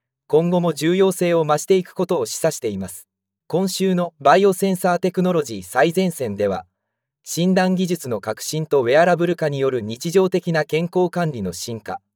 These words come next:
そしてそれらが個別化医療と予防医療にどう貢献していくかという視点から、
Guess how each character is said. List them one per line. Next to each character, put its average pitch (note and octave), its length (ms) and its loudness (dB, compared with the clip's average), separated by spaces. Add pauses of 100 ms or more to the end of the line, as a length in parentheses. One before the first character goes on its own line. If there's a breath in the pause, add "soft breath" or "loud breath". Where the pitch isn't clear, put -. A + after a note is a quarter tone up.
(540)
そ D#3 160 4
し - 80 -6
て F3 120 2
そ E3+ 160 0
れ G3 100 6
ら F#3 120 4
が G#2 140 -2
個 B2 140 -4
別 E3+ 220 -2
化 F3 120 2
医 F3 80 0
療 D#3 200 0
と F#2+ 160 -4
予 A2+ 200 0
防 G3 240 4
医 G#3 60 -2
療 F3 200 0
に G2 160 -6
ど F3+ 220 2
う - 20 0
貢 C#3+ 240 -2
献 D3 240 -4
し - 80 -12
て D#3 120 2
い D3 60 -2
く - 100 -20
か C#3 120 -2
と A2+ 120 0
い G#2 100 -2
う G2 100 -4
視 - 140 -12
点 A#2+ 180 -4
か G#2 120 -6
ら、 F#2+ 140 -4